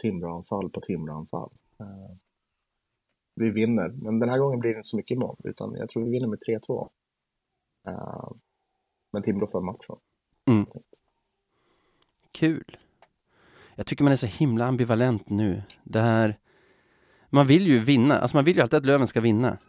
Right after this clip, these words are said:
Speaker 2: Och
Speaker 1: <laughs>
Speaker 2: liksom,
Speaker 1: Ja, det vill man.
Speaker 2: alltså bli mästare. Då, då går man ju upp i S H L också.
Speaker 1: Mm.
Speaker 2: Samtidigt så här, vad fan, om vi, första gången vi går upp i S H L på tjugoett år, ska det vara utan publik i arenan och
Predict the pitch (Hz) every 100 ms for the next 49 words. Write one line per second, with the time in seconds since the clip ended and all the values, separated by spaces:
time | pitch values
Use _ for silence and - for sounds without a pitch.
0 | _ _ _ 120 113 110 107 135 120 113
1 | 107 110 120 107 - - - - 127 -
2 | 117 113 110 - 113 117 113 110 104 -
3 | 107 107 104 98 _ _ _ - 120 120
4 | 117 - - 139 127 123 120 110 226 -
5 | 110 - 110 104 104 - - 98 95 -
6 | _ _ - - _ 104 82 127 120 143
7 | 131 120 110 104 _ _ _ - - 123
8 | 110 113 - 120 127 113 - 147 123 139
9 | 131 135 113 107 110 104 110 - 104 -
10 | 117 110 90 - 107 101 98 95 _ _
11 | - - - - 101 - _ - - 110
12 | 104 90 - - 113 113 104 - 123 98
13 | - 120 104 104 110 123 92 - 95 95
14 | 104 95 104 101 90 92 92